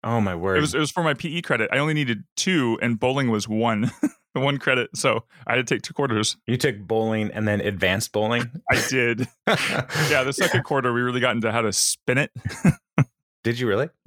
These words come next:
Speaker 2: No, we did that
Speaker 1: Oh.
Speaker 2: the first quarter.
Speaker 1: So what's the second quarter?
Speaker 2: Uh, more bowling. <laughs>
Speaker 1: Is it the exact same class? You just took the exact same class twice?
Speaker 2: Pretty much, <laughs> yeah.
Speaker 1: Oh, my word.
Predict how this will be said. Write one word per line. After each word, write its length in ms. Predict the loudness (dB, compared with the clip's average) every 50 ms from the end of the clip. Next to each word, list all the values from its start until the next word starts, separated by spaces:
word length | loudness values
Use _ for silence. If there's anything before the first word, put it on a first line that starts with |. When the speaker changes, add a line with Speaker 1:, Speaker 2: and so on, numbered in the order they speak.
| -12 -6
Speaker 2:
No, 320 | -2 0 0 0 0 -2 _ -6
we 100 | -6 -4
did 160 | -2 -2 0
that 120 | 0 0
Speaker 1:
Oh. 40 | 0
Speaker 2:
the 80 | -2 -2
first 200 | -2 -2 -2 -2
quarter. 280 | -2 0 0 -2 -4 _ _ _ _ _ _ _ _ _ _ _ _ _ _ -6
Speaker 1:
So 100 | -2 0
what's 180 | 0 0 -2 -2
the 80 | -2 -2
second 260 | 0 0 0 -2 -4
quarter? 320 | -4 -4 -6 -6 -6 _ _ _ _ _ _ _ _ _ _ _ _ _ -10 -8
Speaker 2:
Uh, 40 | -6
more 300 | -6 -2 0 0 0 0 0
bowling. 460 | 0 -2 -2 -2 -2 -2 -4 -6 -8 -10 _ -14 -2 2
<laughs> 340 | 2 2 2 0 _ _ 2
Speaker 1:
Is 100 | 4 4
it 120 | 4 2 2
the 80 | 2 2
exact 400 | 2 0 -2 -2 0 0 0 0
same 160 | -2 -2 -2
class? 260 | 0 0 -2 0 0
You 80 | -2 -2
just 120 | 0 0
took 120 | -2 -2 0
the 80 | 0
exact 320 | -2 0 0 -2 -2 -2 -2
same 140 | -2 -2
class 260 | -2 0 -2 -4 -2 -2
twice? 360 | -2 0 0 0 -2 -2 -6 -6 -8 -6 -4
Speaker 2:
Pretty 180 | -2 -2 0
much, 320 | 0 0 0 0 0 -2 -2 -2 -4
<laughs> 100 | -2 0
yeah. 180 | 0 0 0 -2 -4 -4
Speaker 1:
Oh, 120 | -2 0 0
my 160 | 0 0 0
word. 380 | 0 2 2 0 0 0 -4